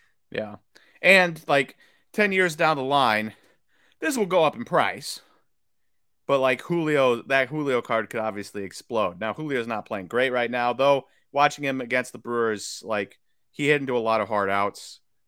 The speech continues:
So it's not, it's a little bit deceptive, some of his stats. Um, ah, this is tough.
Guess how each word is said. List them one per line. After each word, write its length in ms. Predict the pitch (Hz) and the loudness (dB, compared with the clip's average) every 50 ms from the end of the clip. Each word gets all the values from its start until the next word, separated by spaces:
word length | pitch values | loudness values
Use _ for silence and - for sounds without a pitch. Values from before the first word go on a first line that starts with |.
| _ _ | _ _
So 60 | 107 | -12
it's 140 | 98 - 120 | -10 -6 -4
not, 300 | 110 104 101 78 69 - | -4 -4 -4 -6 -8 -8
it's 200 | 95 110 98 - | -8 -8 -8 -8
a 20 | 110 | -6
little 160 | 107 113 110 | -6 -6 -4
bit 180 | 98 107 101 - | -4 -6 -8 -10
deceptive, 560 | 92 - - 101 98 - - 101 87 - _ _ _ - | -12 -8 -8 -8 -6 -6 -8 -10 -10 -12 _ _ _ -16
some 120 | - 107 | -14 -14
of 100 | 95 95 | -12 -12
his 100 | 101 90 | -12 -12
stats. 400 | - - - 101 92 90 87 - - _ _ _ _ _ _ _ _ - | -10 -8 -4 -4 -2 -4 -4 -8 -16 _ _ _ _ _ _ _ _ -2
Um, 600 | 120 131 135 131 127 123 120 113 110 104 98 95 - _ _ _ _ _ _ _ _ _ _ _ _ _ _ _ _ _ _ _ _ _ _ _ _ _ _ _ - | 0 2 4 4 4 2 2 0 -2 -6 -8 -12 -16 _ _ _ _ _ _ _ _ _ _ _ _ _ _ _ _ _ _ _ _ _ _ _ _ _ _ _ -4
ah, 800 | 139 147 151 151 147 143 143 139 135 131 131 127 123 120 120 120 113 | -2 0 2 4 4 4 2 2 0 0 0 0 0 -2 -2 -4 -4
this 220 | 113 120 123 120 | -6 -10 -10 -12
is 100 | 113 - | -14 -8
tough. 340 | - 120 104 101 98 90 | -4 -2 0 0 -2 -4